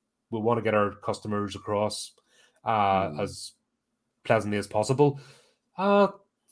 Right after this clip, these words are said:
Speaker 1: so we've no, no real issues. Uh, what'll happen is, sir, if there is a warning, uh, all we'll ask you to do is just remain sitting, uh, if it does get slightly rough out there. But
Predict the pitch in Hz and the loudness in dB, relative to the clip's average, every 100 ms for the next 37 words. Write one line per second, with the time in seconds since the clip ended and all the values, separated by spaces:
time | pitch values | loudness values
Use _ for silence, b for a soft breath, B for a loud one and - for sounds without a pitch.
0 | _ - 214 190 175 226 262 240 214 196 | _ 0 2 4 2 4 8 8 6 6
1 | 262 175 110 107 165 170 - 156 156 147 | 8 8 8 4 2 0 0 4 4 4
2 | 156 202 214 160 135 131 113 107 - 135 | 8 10 10 10 6 6 0 -2 0 4
3 | 123 123 131 - 131 123 123 147 151 107 | 4 4 0 0 2 2 2 2 2 2
4 | 107 107 104 104 - _ _ _ _ _ | 2 2 -2 -6 -12 _ _ _ _ _
5 | - 127 117 113 113 - _ _ _ _ | -8 0 4 4 0 -8 _ _ _ _
6 | 156 156 147 113 110 - 110 - 110 107 | 4 8 8 6 4 0 -10 -8 -8 -6
7 | 110 - _ _ - 117 - 113 107 117 | -6 -12 _ _ -14 -14 -12 -8 -2 0
8 | 110 110 110 - - - - 107 113 117 | 0 -6 -8 -8 -8 -6 -2 -2 -2 -4
9 | 110 _ _ _ _ - 113 113 110 107 | -8 _ _ _ _ -6 -4 -4 -6 -4
10 | - 120 117 110 - 113 110 107 101 110 | 6 6 6 0 -2 -2 -2 -2 -2 0
11 | 113 120 117 117 113 | 0 2 4 4 2